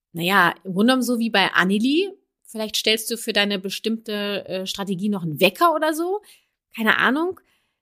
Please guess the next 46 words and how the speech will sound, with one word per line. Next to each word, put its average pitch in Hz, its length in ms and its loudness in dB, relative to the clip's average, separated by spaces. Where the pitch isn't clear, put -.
Es - 200 -2
hat 285 160 -4
ja 320 180 4
auch - 120 2
viel 294 400 -2
mit 277 200 -4
Selbstliebe 175 720 -4
zu - 200 -8
tun, 170 320 -10
ne? 208 220 -4
Was - 340 -6
sich - 220 0
so 190 100 0
um 180 160 -2
sich 180 200 -6
kümmern 190 280 0
zu 160 220 -8
wollen 160 440 0
und 170 200 -6
sich - 280 -8
auch 170 120 -6
an 190 140 -8
erste 185 240 -6
Stelle 202 260 2
zu 170 140 -4
setzen, 151 360 -8
was 151 180 -6
wir 165 60 0
ja, 165 260 -2
wie 165 100 -6
ihr 165 120 -4
sagt, - 380 -8
äh, 180 340 -8
nicht 185 240 -6
wirklich 190 360 -6
mitgekriegt - 520 -10
haben. - 260 -16
Was - 160 -6
für - 100 -2
Glaubenssätze 285 640 0
schlummern 170 460 0
denn 160 200 0
da 160 140 0
in 165 200 -2
dir 156 160 -2
rum? 156 400 0